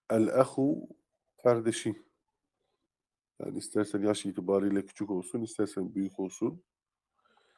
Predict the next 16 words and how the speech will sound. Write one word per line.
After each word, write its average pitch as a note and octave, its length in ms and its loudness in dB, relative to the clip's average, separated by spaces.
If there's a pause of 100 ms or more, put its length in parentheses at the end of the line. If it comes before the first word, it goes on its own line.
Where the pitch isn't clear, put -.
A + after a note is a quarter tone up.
(180)
Kardeşi G2+ 600 2
ne A2 40 4
oluyor? G#2 380 2
Onun G#2+ 320 0
velisi G2 360 -2
oluyor. F2+ 480 -4 (1600)
Hangi D#3 320 8
kardeş? C3+ 600 8 (100)
Lil A#2+ 160 4
ebi C3+ 360 4
vel A2+ 80 6
ummi. A#2 380 4
Anne A2+ 380 6
baba A2 280 8
bir G2+ 120 2
kardeş. - 720 -4